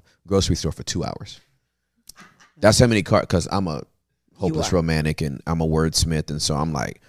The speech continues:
Speaker 1: "Who wrote this card? Uh, ah,
Speaker 2: <laughs>
Speaker 1: you close, eh." And so I found the closest one I could with a really good blank page on the inside of the
Speaker 2: <laughs>
Speaker 1: card, and I filled the left side of that
Speaker 2: You
Speaker 1: card up.
Speaker 2: did. You sure did.
Speaker 1: I wrote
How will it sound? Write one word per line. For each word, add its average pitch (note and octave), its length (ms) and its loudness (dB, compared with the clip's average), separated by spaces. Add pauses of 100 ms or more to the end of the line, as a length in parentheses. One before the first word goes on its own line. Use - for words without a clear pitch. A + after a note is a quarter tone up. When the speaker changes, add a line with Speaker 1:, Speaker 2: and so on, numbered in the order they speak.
(120)
Speaker 1:
"Who A#3+ 180 4
wrote F3 220 4
this D3 180 2
card? - 380 2
Uh, E2+ 400 0 (1000)
ah, A#2 600 4 (360)
Speaker 2:
<laughs> - 320 -20
Speaker 1:
you A2+ 180 4
close, D3+ 560 4
eh." A#2 480 4 (680)
And A2+ 120 2
so B2 120 8
I G#2+ 120 8
found D3+ 560 4
the C#3 80 4
closest C#3 540 4
one B2+ 160 2
I A#2 120 4
could G#2 600 2
with F2+ 200 2
a F2 100 4
really A2+ 380 6
good G2 380 4
blank G#2 320 0
page F#2 360 2
on F#2 100 0
the F2 160 -2
inside F#2 400 4
of F2+ 60 2
the F2 80 0
Speaker 2:
<laughs> - 140 0
Speaker 1:
card, E2+ 300 4
and F2 140 2
I G2+ 120 6
filled F#2+ 380 2
the E2+ 120 2
left E2+ 240 4
side D2 240 0
of B1+ 60 -4
that A1+ 140 -2
Speaker 2:
You - 40 -16
Speaker 1:
card - 280 -2
up. - 120 0
Speaker 2:
did. C#3+ 160 -6 (180)
You F#3 80 -20
sure - 240 -10
did. - 100 -6
Speaker 1:
I F#2+ 260 6
wrote F2+ 440 4